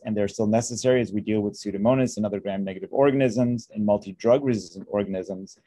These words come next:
that require aggressive use of ototoxic, ototoxic antibiotics. And we're still dealing with the aftermath of aggressive and, you know, often appropriate use of aggressive antibiotics in the recent past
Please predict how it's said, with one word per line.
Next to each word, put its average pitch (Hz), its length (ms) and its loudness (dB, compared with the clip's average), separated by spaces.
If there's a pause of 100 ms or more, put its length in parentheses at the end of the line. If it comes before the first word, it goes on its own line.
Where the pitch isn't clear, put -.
(240)
that 104 100 0
require 107 360 2
aggressive 110 560 0
use 104 200 -2
of 101 80 -4
ototoxic, 104 680 0 (200)
ototoxic 107 640 0
antibiotics. 104 640 2 (340)
And 101 80 -4
we're 101 100 2
still 123 320 0
dealing 110 240 0
with 101 140 -2
the - 160 -6
aftermath 104 600 -2
of 101 260 0 (260)
aggressive 117 580 0 (180)
and, 117 460 -2
you 110 80 -8
know, 113 140 -2
often 123 340 -4
appropriate 120 460 -2
use 110 220 0
of 104 100 -4
aggressive 104 380 0
antibiotics 104 520 2
in 101 80 -4
the 98 60 -4
recent 98 560 -6
past 101 380 -4